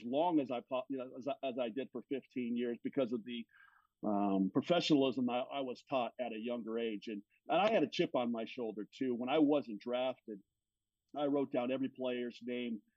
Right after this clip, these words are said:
that was drafted, who drafted them, and I was determined to play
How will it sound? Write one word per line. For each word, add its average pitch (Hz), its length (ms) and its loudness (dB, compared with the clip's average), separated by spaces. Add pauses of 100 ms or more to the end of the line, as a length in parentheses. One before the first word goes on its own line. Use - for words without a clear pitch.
(100)
that 127 140 2
was 110 160 -4
drafted, 127 540 2
who 135 140 0
drafted 120 480 -2
them, 110 140 -4
and 117 80 -4
I 131 80 0
was 131 140 -2
determined 120 500 -4
to 110 60 -6 (140)
play 113 280 -2